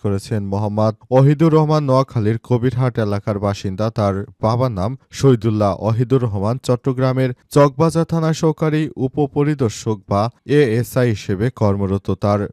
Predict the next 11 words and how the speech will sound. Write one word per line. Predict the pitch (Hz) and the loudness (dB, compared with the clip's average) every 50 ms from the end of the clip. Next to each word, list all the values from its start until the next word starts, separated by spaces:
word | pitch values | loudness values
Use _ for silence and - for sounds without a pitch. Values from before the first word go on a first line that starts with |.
| _ - | _ -14
সহকর্মীরা | - - 135 131 139 147 147 - 160 147 139 135 151 143 139 | -6 0 2 2 2 2 0 2 0 0 2 2 0 0 0
বাথরুমের | 120 107 110 113 - - - 123 127 127 123 113 | 0 0 0 -2 -2 -4 -6 -4 -4 -4 -4 -4
ভেতরে | 107 107 - - 101 92 113 127 131 | -4 -6 -4 -4 -4 -2 -2 -2 -2
গলায় | 101 110 107 101 98 98 101 95 - _ _ - 98 87 | 0 0 0 2 2 0 -2 -4 -6 _ _ -16 -10 -2
গামছা | - 123 131 135 131 - - 165 156 | 2 2 2 2 0 -2 -4 -4 -2
পেঁচানো | - 165 156 - 170 160 160 156 | -2 -4 -4 -4 -4 -2 -2 -2
অবস্থায় | 147 139 151 147 - - 151 151 - | -2 -2 -4 -4 -2 -4 -6 -4 -2
তার | 143 127 110 | -2 -2 -2
মরদেহ | 104 104 107 98 87 - 113 127 135 | 0 -2 -2 -4 -4 -6 -4 -4 -2
দেখতে | 120 117 107 - - 113 110 | -2 -4 -4 -4 -4 -6 -4
পান | - 117 113 | -2 -4 -4